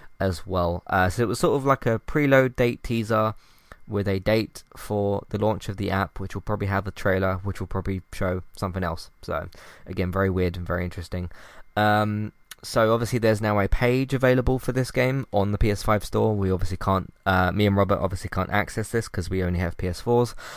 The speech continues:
Um, but yeah, you can go and, I think you can go and search for Abandoned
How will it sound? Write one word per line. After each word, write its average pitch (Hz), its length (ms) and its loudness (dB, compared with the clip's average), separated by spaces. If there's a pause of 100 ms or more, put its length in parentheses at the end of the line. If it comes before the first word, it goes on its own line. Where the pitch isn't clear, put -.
(460)
Um, 110 440 6 (800)
but 113 140 2
yeah, 104 100 6
you 95 120 4
can 117 140 -2
go 123 160 8
and, 113 300 0
I - 40 0
think - 180 -2
you 143 80 -4
can 127 140 -4
go 113 140 4
and 101 260 2
search - 320 0
for 101 200 -2
Abandoned 92 640 -2